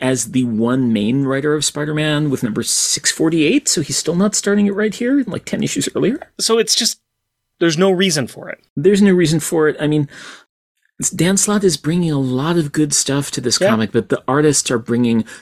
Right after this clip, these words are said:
Speaker 1: so much good stuff also.
Speaker 2: And if nothing else,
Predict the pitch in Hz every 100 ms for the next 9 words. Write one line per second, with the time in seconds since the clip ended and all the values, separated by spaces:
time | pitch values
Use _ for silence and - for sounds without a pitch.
0 | - - - 131 113 113 113 113 - 107
1 | 95 - 90 90 - 90 - - - -
2 | - 190 - 214 214 180 185 226 151 160
3 | 190 127 -